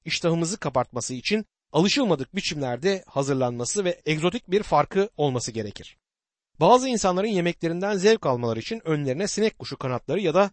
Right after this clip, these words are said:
tavus kuşu dilleri getirilmesi gerekiyor. Fransa, İtalya, İspanya ve Almanya gibi ülkelerde yemek pişirmenin böylesine yüksek bir kusursuzluk düzeyine erişmesinin nedeni budur. Yönetici sınıf o denli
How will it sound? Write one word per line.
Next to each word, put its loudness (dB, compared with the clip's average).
tavus 0
kuşu -8
dilleri 4
getirilmesi -2
gerekiyor. -8
Fransa, 2
İtalya, 2
İspanya 0
ve 4
Almanya 4
gibi -2
ülkelerde 0
yemek 0
pişirmenin -4
böylesine 4
yüksek -4
bir 4
kusursuzluk -4
düzeyine 0
erişmesinin -2
nedeni 0
budur. -10
Yönetici 0
sınıf 0
o 4
denli 4